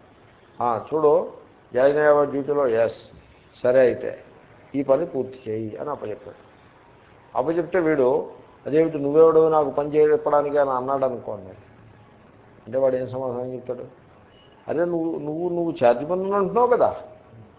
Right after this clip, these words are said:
అంచేత నీకు పని చెప్పాను. నువ్వు ఛార్జ్ పని నువ్వు కాకపోతే నేను నువ్వు పని చెప్తాను." కాబట్టి "నేను ఛార్జ్ మన్నుని"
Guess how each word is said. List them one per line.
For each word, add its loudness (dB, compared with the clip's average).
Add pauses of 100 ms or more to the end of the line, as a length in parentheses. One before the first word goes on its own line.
అంచేత 2
నీకు 0
పని -2
చెప్పాను. -6 (640)
నువ్వు 2
ఛార్జ్ 4
పని 0
నువ్వు 2
కాకపోతే 2
నేను -2
నువ్వు -6
పని -10
చెప్తాను." -16 (1040)
కాబట్టి 0 (320)
"నేను 0
ఛార్జ్ 2
మన్నుని" -2